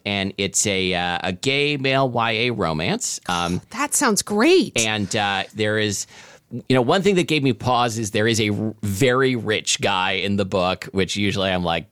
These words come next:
Speaker 1: "You don't wanna be with this rich guy." But he is nice. It's not his fault his parents are rich. It's not his fault he has a Ferrari. Do I wanna ride in his Ferrari? Yes, of course.
Speaker 2: <laughs>
Speaker 1: Um, and
Speaker 2: Is that a euphemism, Matthew?
Speaker 1: Could be.
Speaker 2: Okay.
Speaker 1: Like,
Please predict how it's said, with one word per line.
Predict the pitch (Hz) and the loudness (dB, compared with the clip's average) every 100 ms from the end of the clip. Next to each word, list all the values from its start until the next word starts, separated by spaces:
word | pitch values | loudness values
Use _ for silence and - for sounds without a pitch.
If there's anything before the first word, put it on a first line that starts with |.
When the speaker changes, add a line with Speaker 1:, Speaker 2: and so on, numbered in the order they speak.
| - | -8
Speaker 1:
"You | 107 113 117 | -2 2 2
don't | 90 | 2
wanna | 78 78 | 0 -2
be | 78 85 | -4 -6
with | 78 | -4
this | 78 87 | -4 -2
rich | 80 - | -2 -2
guy." | 85 90 | -2 -2
But | 160 165 | 2 0
he | 175 196 | 4 2
is | 151 | 4
nice. | 180 175 175 151 - | 2 4 2 0 -2
It's | 151 175 | -2 0
not | 160 | 0
his | 139 160 - | 2 -2 2
fault | 160 143 | 2 2
his | 135 | 0
parents | 135 147 131 139 | 0 2 2 0
are | 123 | 2
rich. | 127 120 | 2 2
It's | 131 - 151 | -2 -2 0
not | 139 135 | 0 2
his | 143 - | 0 2
fault | 147 131 | 2 2
he | 123 | 2
has | 117 113 | 0 -2
a | |
Ferrari. | 107 120 107 104 104 101 | -2 2 2 2 2 2
Do | 98 120 | 2 2
I | 113 | 4
wanna | 113 120 120 | 2 2 2
ride | 113 117 123 | 2 2 2
in | 120 | 0
his | 117 | 0
Ferrari? | 127 120 113 117 117 - | 0 2 4 2 0 -4
Yes, | 98 117 110 117 110 - | -4 0 2 2 0 -2
of | 110 - | -4 -2
course. | 135 113 107 110 - - - - - | 2 4 4 2 -2 0 0 0 -4
Speaker 2:
<laughs> | - | 2
Speaker 1:
Um, | 135 120 110 240 381 - - 131 | 2 2 0 0 0 -4 -6 -2
and | 123 123 113 | 0 0 0
Speaker 2:
Is | - 277 | 0 2
that | 269 | 4
a | |
euphemism, | 294 226 277 294 339 359 | 4 2 0 2 2 4
Matthew? | 403 403 480 508 _ _ - - - | 2 2 0 0 _ _ -16 -14 -2
Speaker 1:
Could | - 240 | 2 2
be. | 190 233 - - | 2 0 -4 -2
Speaker 2:
Okay. | 214 233 | 0 2
Speaker 1:
Like, | 294 | 0